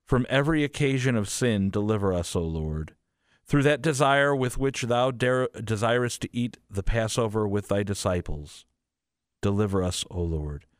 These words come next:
Through that profound humility with which thou didst wash thy disciples' feet, deliver us, O Lord. Through that most ardent love with which thou instituted this divine sacrament, deliver us, O Lord. Through the most precious blood which thou hast left for us upon the altar,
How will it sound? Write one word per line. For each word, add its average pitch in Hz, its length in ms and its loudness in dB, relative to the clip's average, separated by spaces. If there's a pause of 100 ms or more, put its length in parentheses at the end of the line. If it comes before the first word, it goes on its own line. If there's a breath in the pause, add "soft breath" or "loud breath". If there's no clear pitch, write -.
(260)
Through 147 180 6
that 147 180 4
profound 147 420 4
humility 143 560 2
with 104 200 0
which 113 260 -2
thou 117 220 4
didst 113 360 -4
wash 113 320 0
thy 107 180 0
disciples' 101 560 -4
feet, 95 440 -4 (420)
deliver 101 380 2
us, 87 240 -2
O 85 60 2
Lord. 78 500 -4 (560)
Through 147 320 4
that 147 260 4
most 147 360 0
ardent 143 400 2
love 113 320 2
with 110 160 0
which 117 240 -4
thou 117 200 4
instituted 120 640 -2
this 110 160 -2
divine 107 400 0
sacrament, 80 600 -2 (100)
deliver 104 420 0
us, 82 220 -4
O 76 80 -2
Lord. 73 400 -8 (580)
Through 147 200 4
the 139 80 4
most 143 280 0
precious 143 400 0
blood 110 360 2
which 101 180 -2
thou 110 160 2
hast 107 220 0
left 107 240 0
for 120 200 0
us 107 160 -2
upon 107 340 0
the 98 100 0
altar, 82 480 -2